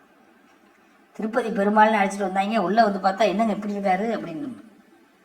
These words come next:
வித்தியாசங்கள் சுவாமி விக்கிரகங்கள்லாம் அதான்.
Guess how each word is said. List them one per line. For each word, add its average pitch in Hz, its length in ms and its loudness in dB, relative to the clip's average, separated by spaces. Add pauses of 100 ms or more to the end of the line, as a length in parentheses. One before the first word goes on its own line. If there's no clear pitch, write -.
(840)
வித்தியாசங்கள் 311 720 0 (760)
சுவாமி 196 340 -2 (120)
விக்கிரகங்கள்லாம் 277 720 4
அதான். 226 240 0